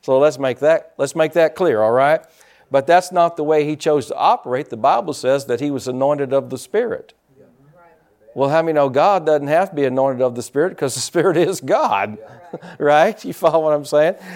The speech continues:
Speaker 1: And, uh, you know, uh, so he, he, he, he, a lot of times people think that, that Jesus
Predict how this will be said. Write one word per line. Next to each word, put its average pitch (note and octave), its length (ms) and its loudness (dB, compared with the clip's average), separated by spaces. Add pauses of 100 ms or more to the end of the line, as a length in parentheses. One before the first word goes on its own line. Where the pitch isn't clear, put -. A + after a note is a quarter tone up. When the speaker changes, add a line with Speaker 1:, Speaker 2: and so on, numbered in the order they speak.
(300)
Speaker 1:
And, D3+ 360 4
uh, C#3 280 2 (320)
you E3 140 0
know, D3+ 320 2 (120)
uh, C3 460 0
so D#3+ 340 2
he, G3 320 -4
he, E3+ 240 -4 (140)
he, E3 180 -6 (160)
he, E3+ 340 -6
a F3 100 -6
lot F#3+ 280 0
of B3+ 80 -16
times F3 320 0
people E3+ 300 -4
think E3 320 -4
that, B2 320 -6
that B2+ 180 -2
Jesus D3 600 -2